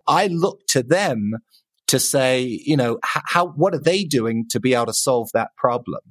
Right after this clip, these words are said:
Back to your question, you know, Chamber Media is another great company that kicks out a lot of really talented, these kinds of videos.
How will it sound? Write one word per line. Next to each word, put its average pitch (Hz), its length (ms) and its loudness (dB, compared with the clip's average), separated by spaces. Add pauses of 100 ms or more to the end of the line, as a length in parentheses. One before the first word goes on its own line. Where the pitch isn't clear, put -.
(160)
Back 156 340 -2
to 131 120 0
your 208 260 2
question, 127 560 -2
you 156 80 0
know, 139 140 2
Chamber 190 500 0
Media 156 380 0
is 139 160 0
another 127 280 2
great 123 360 0
company 131 480 0
that 120 100 0 (320)
kicks 147 260 0
out 131 160 2
a 120 60 2
lot 123 220 2
of 101 80 -2
really 120 440 0 (360)
talented, 123 640 0 (200)
these 131 300 0
kinds 127 440 2
of 117 160 -2
videos. 123 600 2